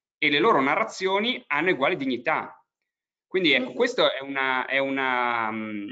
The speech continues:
Speaker 1: è un qualcosa che dobbiamo accettare. Eh, se non lo accettiamo, lo fanno lo stesso, solo senza dircelo.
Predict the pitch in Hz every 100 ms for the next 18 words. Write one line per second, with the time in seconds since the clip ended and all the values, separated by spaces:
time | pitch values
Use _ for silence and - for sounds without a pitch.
0 | - 151 151 208 180 156 151 160 - 120
1 | _ 156 110 101 - _ _ _ _ _
2 | _ 135 131 127 123 123 - 294 262 165
3 | 143 156 151 143 95 107 123 170 185 233
4 | 254 240 233 - 127 123 117 165 214 185
5 | 156 160 113 147 - 104 -